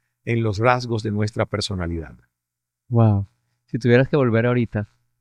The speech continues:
Speaker 2: y, y sentarte con ese melitín,
Speaker 1: Ujú.
Speaker 2: ¿qué le dirías a él ahorita?
Speaker 1: Wow, fíjate que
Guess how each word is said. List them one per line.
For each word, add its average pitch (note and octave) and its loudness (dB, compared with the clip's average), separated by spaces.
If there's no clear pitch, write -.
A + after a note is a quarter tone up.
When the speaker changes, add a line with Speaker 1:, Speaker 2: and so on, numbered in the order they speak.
Speaker 2:
y, G#2 -2
y A#2 0
sentarte A2 0
con A2+ -2
ese A2 0
melitín, G#2 0
Speaker 1:
Ujú. G#2+ -6
Speaker 2:
¿qué B2 0
le B2+ 0
dirías A#2+ 2
a A2 2
él G#2+ 2
ahorita? A2 -2
Speaker 1:
Wow, D#3 0
fíjate D3+ -2
que A#2 0